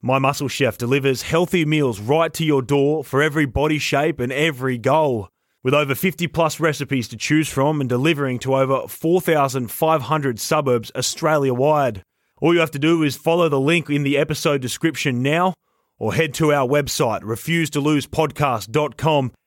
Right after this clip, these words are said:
and check out their full menu. And of course, make sure you use the code welcome twenty at checkout to receive twenty dollars off your first order. This episode is also brought to you by Shaver Shop.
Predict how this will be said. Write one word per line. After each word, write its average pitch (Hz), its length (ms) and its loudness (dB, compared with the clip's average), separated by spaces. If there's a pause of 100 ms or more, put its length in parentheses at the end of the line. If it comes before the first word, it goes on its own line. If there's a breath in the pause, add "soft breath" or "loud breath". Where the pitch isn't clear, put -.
and 117 120 -6
check 147 280 -2
out 127 220 0
their 131 160 2
full 165 300 2
menu. 139 420 0 (300)
And 151 100 0
of 147 80 -8
course, 175 420 0
make 147 220 0
sure 156 260 0
you 143 220 -4
use 139 320 -4
the 135 80 -2
code 139 320 0
welcome 151 500 0
twenty 135 440 0
at 110 80 -2
checkout 160 460 -2 (340)
to 127 80 -2
receive 127 400 0
twenty 170 320 -2
dollars 127 420 0
off 127 220 0
your 127 140 2
first 127 360 0
order. 95 300 -4 (1000)
This 156 220 0
episode 170 540 0
is 139 100 0
also 165 320 2
brought 139 300 0
to 160 120 -2
you 156 220 2
by 147 280 2
Shaver 165 420 0
Shop. 135 320 -2